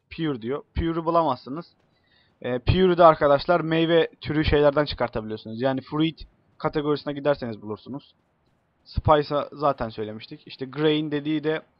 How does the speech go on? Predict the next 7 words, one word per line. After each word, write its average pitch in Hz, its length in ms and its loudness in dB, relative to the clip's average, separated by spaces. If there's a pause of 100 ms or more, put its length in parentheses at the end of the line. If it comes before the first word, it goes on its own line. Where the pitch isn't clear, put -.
(400)
e, 127 160 6
tahıl 156 340 2
ürünü 127 260 -2
arkadaşlar. 117 580 -4
Tahıl 156 260 -4
ürünü 151 400 -6
de 165 220 -2